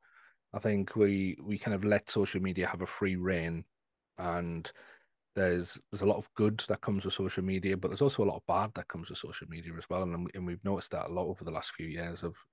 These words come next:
of how it can be used and, and also how the algorithms are used, are used to, to kind of, um, solidify people's views and, and all of that. And, and actually, the, there's, there's a big argument to be said that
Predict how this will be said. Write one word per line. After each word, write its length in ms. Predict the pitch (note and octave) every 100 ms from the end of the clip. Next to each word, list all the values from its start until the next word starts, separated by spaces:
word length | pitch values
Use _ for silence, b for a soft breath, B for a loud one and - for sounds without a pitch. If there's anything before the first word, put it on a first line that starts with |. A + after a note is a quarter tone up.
| -
of 240 | D#2+ -
how 280 | - - F2
it 80 | -
can 140 | F#2+
be 100 | E2+
used 520 | E2+ G2 G#2+ G#2 G#2
and, 160 | D#2+ E2 B B B -
and 80 | G2
also 340 | G2 - F2
how 480 | E2+ - F#2+ F#2 F#2 - _ _ _ -
the 80 | G2
algorithms 920 | F2 A2+ A#2+ A2+ A2+ A2+ A#2+ A#2+ A2
are 40 |
used, 420 | G#2+ A2+ A2+ A2 -
are 100 | A2
used 600 | G#2+ A2 A2+ A2 - -
to, 200 | F#2 F2+ B B B B B _ -
to 100 | -
kind 220 | - F#2+
of, 220 | F2+ - - _ _ _ _ _ -
um, 480 | F#2 F2+ F2+ F2
solidify 720 | E2+ - F#2+ G2+ G2+ G#2+ F#2+
people's 460 | G2 - - F#2 F#2+
views 520 | G2+ G2+ G#2 G2+ G2
and, 220 | E2 E2 D#2+
and 140 | F#2
all 180 | G2+ G2
of 60 |
that. 220 | F2 F2+ -
And, 160 | F2+ -
and 100 | G#2+
actually, 380 | C3 - G2+
the, 160 | G2 G2 - _ _
there's, 160 | A2+ G2+
there's 240 | G2 G#2+
a 60 | G2+
big 180 | G#2 A2
argument 460 | G#2 G#2 F#2+ F#2+
to 80 | -
be 80 | G2
said 240 | - G2
that 160 | F#2 F2